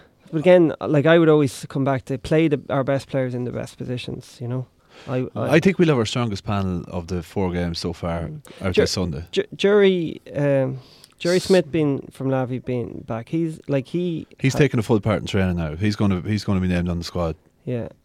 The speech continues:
Speaker 1: So, like, it, I mean, he probably a bit of an un-, unknown quantity to Roscommon as well, I'd say.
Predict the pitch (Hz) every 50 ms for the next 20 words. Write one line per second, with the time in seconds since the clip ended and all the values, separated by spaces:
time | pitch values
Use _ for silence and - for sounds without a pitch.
0 | _ _ _ _ _ _ _ _ _ _ _ _ _ _ - 143 139 143 131 131
1 | 147 - - 139 - - _ - - - - - 143 147 147 147 156 156 156 151
2 | 143 - _ _ _ _ _ _ _ _ _ _ - - - 143 139 139 131 131
3 | 131 120 131 123 120 117 127 127 127 131 - - - 131 135 131 131 131 131 131
4 | 123 - 127 131 131 143 131 131 120 - - - 120 120 117 123 127 120 - _
5 | _ _ _ - - 117 120 - - - 127 123 117 113 104 - 120 - 131 127
6 | 127 123 120 - - 120 117 123